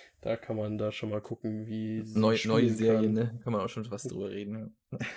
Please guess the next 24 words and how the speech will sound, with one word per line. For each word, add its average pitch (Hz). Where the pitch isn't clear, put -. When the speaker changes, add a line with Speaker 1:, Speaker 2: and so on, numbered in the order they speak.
Speaker 2:
<laughs> -
Speaker 1:
Genau, 120
aber 120
die 120
spielt 131
extremst 156
gut 139
und 117
auch 120
der 127
Matthew 127
Rice 123
als 117
Hauptdarsteller 113
spielt -
auch -
richtig, -
richtig -
gut. 110
Also 110
ich -
kann 120
nur 120
sagen, 123